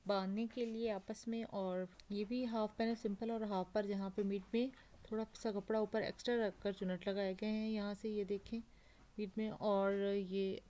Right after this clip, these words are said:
piping के एंड में triangle shape में flower बना दिया गया है इसी fabric का। arms हैं, arms इस पर Pentax बनाई गई हैं, पांच Pentax हैं ये, और लेकिन end तक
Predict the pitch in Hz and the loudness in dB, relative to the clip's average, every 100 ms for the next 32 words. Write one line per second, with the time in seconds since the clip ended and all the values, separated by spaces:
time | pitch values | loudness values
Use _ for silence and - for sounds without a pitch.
0 | - 196 185 214 208 202 196 196 214 247 | -2 -2 0 -2 0 0 0 0 -2 -6
1 | - - - 190 202 185 196 196 196 190 | -12 -20 -18 -2 0 2 0 -2 -4 -4
2 | 196 - 190 180 185 196 170 170 165 156 | -6 0 2 2 0 -2 -2 -4 -6 -4
3 | 180 185 - 196 190 170 196 190 208 208 | -4 -4 -8 -4 -2 -2 -4 -4 -6 -6
4 | - - - - - 196 220 226 247 240 | -10 -20 -20 -6 0 2 2 2 0 0
5 | 240 214 196 202 196 208 202 202 - 196 | 0 -2 -2 -2 -2 -2 0 -2 -4 -8
6 | - 202 190 196 208 - 226 220 202 214 | -6 -6 -4 -4 -4 -6 -4 -4 -2 -2
7 | 208 214 214 214 214 - - - - - | 0 -2 -2 -2 -4 -10 -20 -20 -20 -20
8 | - 190 190 190 208 - - 185 208 214 | -6 -4 -4 -4 -6 -6 -6 -4 -4 -6
9 | - 240 240 240 240 262 - - - 208 | -6 -2 -2 -2 -4 -6 -14 -20 -10 -6
10 | 190 190 - - - - - - - 208 | -4 -4 -8 -18 -20 -20 -20 -18 -6 -4
11 | 202 226 220 - 214 226 | -2 -2 -2 0 0 -2